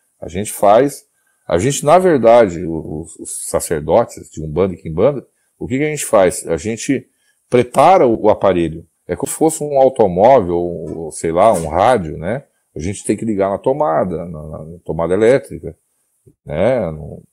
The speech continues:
numa alimentação elétrica. A gente tem que sintonizar, a gente esticar a antena.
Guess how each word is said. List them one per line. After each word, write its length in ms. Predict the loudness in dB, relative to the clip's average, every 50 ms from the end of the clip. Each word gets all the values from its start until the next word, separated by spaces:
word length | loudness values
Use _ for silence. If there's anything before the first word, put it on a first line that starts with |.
| _ _
numa 180 | _ -10 -8 -6
alimentação 600 | -6 -6 -6 -8 -6 -6 -6 -6 -4 -6 -4 -4
elétrica. 580 | -2 0 2 2 2 0 -2 -10 -20 _ -20 -20 _ _ _ _ _ _ _ _
A 60 | -12
gente 180 | -10 -10 -10 -10
tem 120 | -10 -12
que 80 | -10 -10
sintonizar, 880 | -8 -10 -8 -6 -6 -4 -2 -2 -2 0 0 2 2 2 2 0 -2 -4
a 60 | -6
gente 220 | -8 -10 -12 -14
esticar 480 | -14 _ -12 -8 -8 -8 -2 0 2 2
a 20 |
antena. 600 | 2 -2 -4 -2 0 2 2 2 0 -2 -10 -12